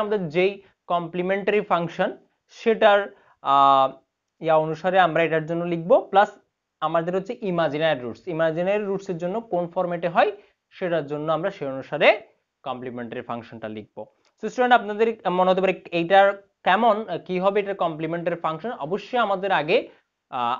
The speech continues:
আগের লেকচারটা দেখে আসবেন, কারণ আপনারা যদি আগের লেকচারটি না দেখেন, কোন ক্ষেত্রে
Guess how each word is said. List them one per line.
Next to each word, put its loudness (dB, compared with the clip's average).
আগের -2
লেকচারটা -6
দেখে -2
আসবেন, 0
কারণ 2
আপনারা -4
যদি 0
আগের 0
লেকচারটি -8
না -4
দেখেন, -4
কোন -6
ক্ষেত্রে -6